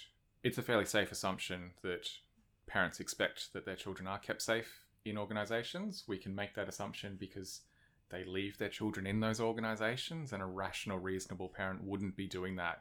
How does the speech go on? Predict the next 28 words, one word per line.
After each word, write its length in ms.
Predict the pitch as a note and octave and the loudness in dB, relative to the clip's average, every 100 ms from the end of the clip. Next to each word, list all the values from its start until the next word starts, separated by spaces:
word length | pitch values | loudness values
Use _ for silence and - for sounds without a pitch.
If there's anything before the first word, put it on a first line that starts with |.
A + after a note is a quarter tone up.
| - | -8
if 160 | F#2+ | -12
they 140 | - F#2 | -8 -8
didn't 240 | F#2 F2+ | -8 -10
think 180 | F#2 F#2 | -2 2
their 80 | F#2 | 4
children 380 | - F2+ F2+ F2 | 4 0 0 -2
were 60 | |
safe 360 | - F2 F2 - | -2 -2 -2 -2
while 120 | F#2 | -2
they 100 | F2 | -2
were 120 | E2+ | -2
there. 340 | E2+ F2+ F2+ F2 - - - - - - | -2 -2 -2 -4 -12 -18 -18 -18 -20 -14
And 100 | F#2 | -2
then 60 | F#2+ | 0
obviously 340 | F#2 - F#2 | 0 0 -2
the 100 | F2+ | -2
responsibility 720 | F2+ - F2 - F#2+ G2 E2+ | -4 -4 -6 -4 0 0 0
that 220 | D#2+ D2 - - | -2 -4 -4 -10
establishes 600 | - F2 E2+ - E2 - | -4 -4 -4 -8 -8 -8
for 280 | - E2+ | -4 0
us 380 | F2+ D#2+ - - - | 0 0 -4 -8 -10
to 120 | - | -12
keep 240 | - G2 F#2 | -6 -6 -6
those 180 | E2+ - | -8 -8
children 320 | E2 D#2+ E2 | -12 -10 -10
safe 420 | - D#2+ D#2+ - - | -6 -8 -8 -14 -14
is, 160 | E2 | -10
um, 240 | E2+ E2+ | -8 -10